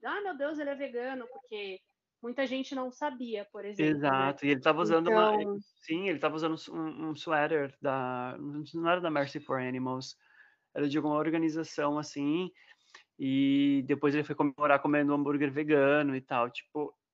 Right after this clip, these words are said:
Speaker 1: Sim.
Speaker 2: ele,
Speaker 1: E
Speaker 2: o
Speaker 1: ele não precisa
Speaker 2: Mob.
Speaker 1: se espalhar, né?
Speaker 2: Sim,
Speaker 1: É,
Speaker 2: não, não
Speaker 1: então.
Speaker 2: precisa.
Speaker 1: Não, não precisa ficar, é, se colocando num pedestal por ser vegano, que é muito que aquilo que a gente fala, né?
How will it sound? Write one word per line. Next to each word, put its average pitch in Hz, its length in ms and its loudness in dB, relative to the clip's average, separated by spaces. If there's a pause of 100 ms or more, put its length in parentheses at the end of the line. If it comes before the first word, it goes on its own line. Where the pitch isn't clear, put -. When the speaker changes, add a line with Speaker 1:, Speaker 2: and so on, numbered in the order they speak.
(1000)
Speaker 1:
Sim. 202 160 -4
Speaker 2:
ele, 185 640 8
Speaker 1:
E - 20 8
Speaker 2:
o 202 60 8
Speaker 1:
ele - 100 6
não 147 80 10
precisa - 220 6
Speaker 2:
Mob. 403 60 -6
Speaker 1:
se 427 80 -4
espalhar, 427 600 -2
né? 214 260 -4
Speaker 2:
Sim, 175 340 -8
Speaker 1:
É, 156 40 -8
Speaker 2:
não, 202 220 0
não 147 80 -4
Speaker 1:
então. - 20 -8
Speaker 2:
precisa. 170 680 -6
Speaker 1:
Não, 277 160 -4 (140)
não 285 260 -8
precisa 359 540 -2
ficar, 269 480 0 (440)
é, 247 100 -6
se 269 120 -12
colocando 277 500 -4
num 262 120 -8
pedestal 240 580 -8
por 208 120 -20
ser 220 140 -12
vegano, 208 320 -10
que 262 100 -10
é 269 40 -4
muito 320 220 -6
que 359 80 -10
aquilo 359 180 -10
que 339 80 -16
a 320 40 -6
gente 349 200 -4
fala, 302 400 -4
né? 202 240 -12